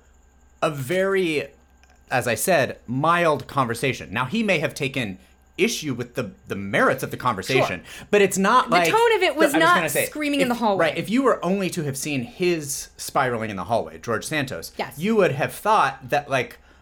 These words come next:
Speaker 1: Hamas themselves was there, like, threatening to take him hostage.
Speaker 2: Yes.
Speaker 1: Which is quite the opposite of what actually happened.
Speaker 2: And I think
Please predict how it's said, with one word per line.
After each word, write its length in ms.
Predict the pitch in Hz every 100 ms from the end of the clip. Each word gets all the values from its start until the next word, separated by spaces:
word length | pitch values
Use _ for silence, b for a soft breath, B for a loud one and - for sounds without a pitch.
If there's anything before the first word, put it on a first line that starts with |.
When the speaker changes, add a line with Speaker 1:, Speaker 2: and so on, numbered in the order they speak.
| b _ -
Speaker 1:
Hamas 460 | - 170 151 139
themselves 560 | 139 120 - 202 185 -
was 160 | 143 143
there, 380 | 131 113 107 -
like, 300 | - 123 - - -
threatening 440 | - 147 131 135
to 100 | 120
take 200 | 131 135
him 100 | 113
hostage. 440 | 101 - - -
Speaker 2:
Yes. 380 | 233 - - - b b -
Speaker 1:
Which 220 | 160 165
is 300 | 165 - - - _ -
quite 220 | - 196
the 80 | 180
opposite 340 | 156 147 123
of 80 | 120
what 100 | 117
actually 260 | 113 107 101
happened. 300 | 113 - - - b b b -
Speaker 2:
And 100 | 339
I 40 |
think 360 | 440 587 587 -